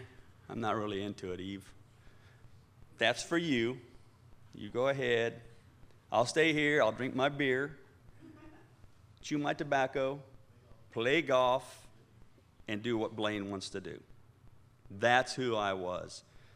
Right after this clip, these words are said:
I really wanted no part. But the funny thing is, she invited a couple who happened to be part of the church to come over to the house and barbecue.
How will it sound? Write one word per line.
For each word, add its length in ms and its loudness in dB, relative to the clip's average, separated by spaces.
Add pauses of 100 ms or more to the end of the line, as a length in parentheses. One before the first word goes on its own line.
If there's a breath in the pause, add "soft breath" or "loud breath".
(1600 soft breath)
I 160 2 (140)
really 240 0
wanted 240 -2
no 140 -6
part. 320 -8
But 580 4
the 80 -8
funny 300 -2
thing 240 -6
is, 180 -4
she 640 -4 (460)
invited 480 -4
a 40 -8
couple 440 -8
who 160 -8
happened 340 -8
to 40 -14
be 220 -12 (140)
part 160 -8
of 60 -10
the 80 -12
church 340 -6
to 100 -8
come 300 -2
over 180 -2
to 80 -6
the 140 -4
house 340 -4
and 80 -6
barbecue. 600 -6